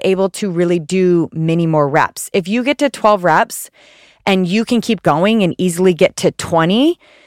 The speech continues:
then that means that your weight is a little bit too light and you need to increase your weight so that you're only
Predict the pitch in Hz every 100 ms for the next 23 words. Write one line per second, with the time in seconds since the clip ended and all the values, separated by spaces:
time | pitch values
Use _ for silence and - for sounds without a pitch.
0 | _ _ 180 202 208 196 220 226 214 180
1 | 202 185 190 - 175 180 175 170 160 -
2 | 190 175 190 262 269 175 - - 180 180
3 | 175 - - 254 254 233 - 185 170 165
4 | - 190 170 139 185 - 196 190 180